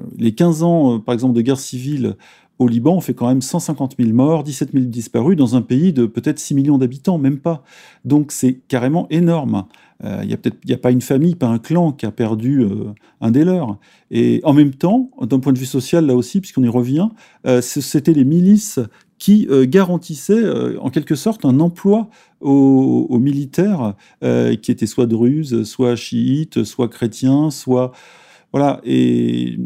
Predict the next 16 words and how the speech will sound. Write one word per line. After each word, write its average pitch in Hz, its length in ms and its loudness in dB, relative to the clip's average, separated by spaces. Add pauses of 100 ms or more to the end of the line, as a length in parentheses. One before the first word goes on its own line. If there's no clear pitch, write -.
(140)
du 123 200 -4
coup, 202 320 4
euh, 117 420 -6 (180)
le 135 160 -2
pays, 165 460 2
euh, 123 220 0
est 127 260 -2 (360)
en 131 160 2
équilibre 160 760 0
entre 147 560 2
une 120 300 2
guerre 139 460 2
civile 139 560 -6
permanente 143 680 0 (140)
et, 147 240 4
euh, 113 420 0